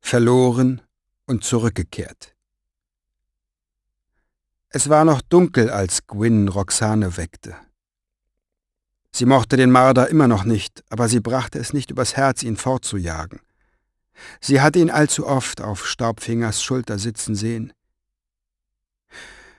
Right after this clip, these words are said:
Manchmal glaubte sie, auf dem braunen Fell noch die Wärme seiner Hände zu spüren. Der Marder erlaubte Roxane, ihn zu streicheln, seit sein Herr tot war. Früher hatte er das nie getan.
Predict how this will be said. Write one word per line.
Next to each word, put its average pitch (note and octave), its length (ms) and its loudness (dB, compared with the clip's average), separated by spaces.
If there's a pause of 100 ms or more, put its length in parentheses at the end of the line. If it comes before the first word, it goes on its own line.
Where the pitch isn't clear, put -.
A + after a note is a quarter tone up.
(140)
Manchmal E3 480 6
glaubte E3 400 4
sie, D#3 180 0
auf C#3 120 -2
dem C#3 180 4
braunen C#3 400 2
Fell C#3+ 260 0
noch C#3+ 160 0
die A#2 220 -4
Wärme C#3 340 0
seiner G#2+ 280 -2
Hände C3 360 -2
zu - 160 -16
spüren. - 680 -16 (1600)
Der A2+ 100 0
Marder A#2+ 300 6
erlaubte A#2 400 4
Roxane, A#2 520 0
ihn G#2+ 140 -6
zu A2+ 160 -8
streicheln, A#2 580 -2
seit G#2 260 -2
sein G2 200 -6
Herr G2+ 320 -8
tot A2 320 -10
war. - 260 -16 (1040)
Früher A#2 400 2
hatte A2 180 -4
er G2+ 100 -10
das G#2 200 -8
nie A2+ 140 -4
getan. - 420 -12